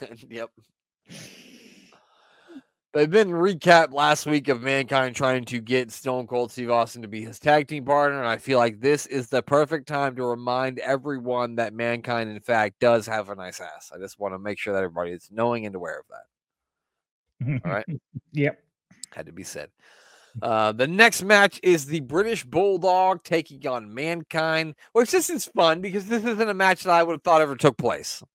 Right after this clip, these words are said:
Speaker 2: No, I, I, I couldn't remember this one.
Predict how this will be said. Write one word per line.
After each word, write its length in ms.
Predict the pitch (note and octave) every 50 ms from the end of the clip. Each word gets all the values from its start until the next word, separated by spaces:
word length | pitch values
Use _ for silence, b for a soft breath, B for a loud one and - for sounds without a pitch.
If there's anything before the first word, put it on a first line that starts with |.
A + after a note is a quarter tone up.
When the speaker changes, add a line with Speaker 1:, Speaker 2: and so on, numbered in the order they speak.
| _ _ _ -
Speaker 2:
No, 420 | F#3+ G3 A#3 A3+ F3+ C#3+ B2 G#2+ - - - - -
I, 340 | F#3+ F#3+ G#3+ A#3 F3 C#3+ - -
I, 160 | G3+ G#3 G3+ F3+ F3+ F3+ A#3
I 20 | C4+
couldn't 320 | C#4 - F3 D3 B2 A2+
remember 340 | A2+ A2+ A2+ A2+ G#2+ G2+ A2
this 240 | F#2 B2 A2+ - -
one. 220 | A2+ B2+ C#3+ C3+